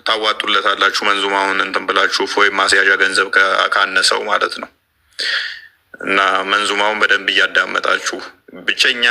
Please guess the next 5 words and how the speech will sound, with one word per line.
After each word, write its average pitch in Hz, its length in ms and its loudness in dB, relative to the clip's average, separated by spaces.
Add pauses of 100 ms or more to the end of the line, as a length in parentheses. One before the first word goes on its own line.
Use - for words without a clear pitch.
(120)
ከ-፣ 101 500 2 (600)
በእስልምና 127 540 0
ውስጥ - 260 2 (1600)
ለሙሐመድ 120 520 0 (500)
መንዙማ 113 380 0